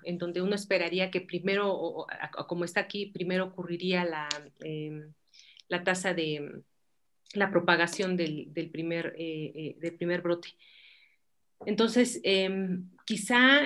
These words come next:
en, en la, quizá po-, te-, te-, tendríamos que ajustar los, el, el modelo, quizá los parámetros en cuanto a, quizá el, el periodo de incubación,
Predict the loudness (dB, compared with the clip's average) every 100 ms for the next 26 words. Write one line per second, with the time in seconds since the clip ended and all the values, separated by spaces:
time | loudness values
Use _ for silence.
0 | 2 0 2 2 0 -2 -2 -2 0 0
1 | 0 -2 -2 -2 -4 -6 -8 -10 -12 _
2 | _ -8 0 0 2 0 0 0 0 2
3 | 2 4 4 4 0 -4 -6 -2 0 2
4 | 2 2 0 0 0 0 0 0 0 0
5 | -2 -10 -6 -4 -4 -6 -8 -6 -4 -6
6 | -8 -12 -14 -16 -12 -10 -6 -6 -6 -4
7 | -4 -4 -6 -8 -8 -10 -12 -14 -18 -16
8 | -12 -4 -2 0 -2 0 0 2 2 0
9 | -4 -8 -4 2 4 2